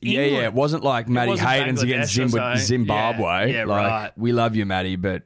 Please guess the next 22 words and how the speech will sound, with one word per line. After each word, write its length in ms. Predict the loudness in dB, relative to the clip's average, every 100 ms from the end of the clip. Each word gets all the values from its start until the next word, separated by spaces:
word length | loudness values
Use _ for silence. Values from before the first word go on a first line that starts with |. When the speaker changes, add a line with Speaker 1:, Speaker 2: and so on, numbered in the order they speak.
| -14
Speaker 1:
mm, 640 | -16 -14 -14 -14 -14 -6
you 100 | -2
know 140 | -2
what 80 | -2
I 60 | -4
mean. 280 | -4 -2 -2
Speaker 2:
Yeah, 100 | -2
it's 140 | -4 -10
Zimbabwe. 420 | -8 -4 -2 -2
Speaker 1:
It's 100 | -2
Zimbabwe, 580 | -2 0 0 0 -2 -6
bro. 280 | -6 -6 -4
Speaker 2:
Yeah. 240 | -6 -10 -18 -14 -8
Speaker 1:
Against 460 | -4 -2 -2 0
England 320 | 0 0 0 0
in 180 | -2 -2
Antigua, 680 | -4 -2 -2 0 0 0 -2 _ -18 -4
uh, 520 | -2 0 2 2 2 0
it 80 |
was 160 | 0 2
a 60 | 0
draw 720 | 0 2 2 2 2 0